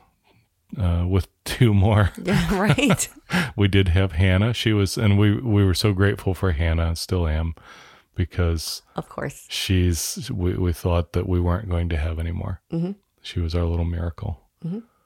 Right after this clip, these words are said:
Speaker 1: And then there, and then along came Katie.
Speaker 2: And then Caitlin,
Speaker 1: <laughs>
Speaker 2: unplanned pregnancy.
Speaker 1: Unplanned pregnancy.
Speaker 2: Uh, like, you know what I mean?
Speaker 1: <laughs>
Speaker 2: So getting into that boat and then starting Inwood
Speaker 1: Mm-hmm.
Speaker 2: Drive just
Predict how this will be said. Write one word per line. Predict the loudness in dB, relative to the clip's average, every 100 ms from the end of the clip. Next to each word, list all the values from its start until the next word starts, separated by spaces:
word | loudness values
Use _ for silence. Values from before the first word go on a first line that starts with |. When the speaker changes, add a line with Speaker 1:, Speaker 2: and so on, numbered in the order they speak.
| _ _ 0
Speaker 1:
And | 2
then | 4 4 2
there, | 2
and | 0 0 2
then | 2 0 -2
along | -2 -2 -2
came | -6 -8
Katie. | -10 -10 -10 -4
Speaker 2:
And | -2
then | 0 2
Caitlin, | 2 2 4 4 4 2 2 2 0 -2 -6
Speaker 1:
<laughs> | -2
Speaker 2:
unplanned | 0 0 -2 0
pregnancy. | -2 -2 -2 -2 -4 -2
Speaker 1:
Unplanned | 0 0 0 0 2
pregnancy. | 4 4 4 2 2
Speaker 2:
Uh, | 2
like, | 2 2
you | 2 2
know | 2
what | 2
I |
mean? | 2 2 0
Speaker 1:
<laughs> |
Speaker 2:
So | 0 0 0 0 -8 -18 -8 0
getting | 2 2
into | 2 0 -2
that | -2 0
boat | 0 0 -2
and | -2
then | -4 -4
starting | -4 -4 -2 -4 -2 0
Inwood | 2 2
Speaker 1:
Mm-hmm. | 2
Speaker 2:
Drive | 2 0 -2 -4 -6 -4
just | -4 -4 -8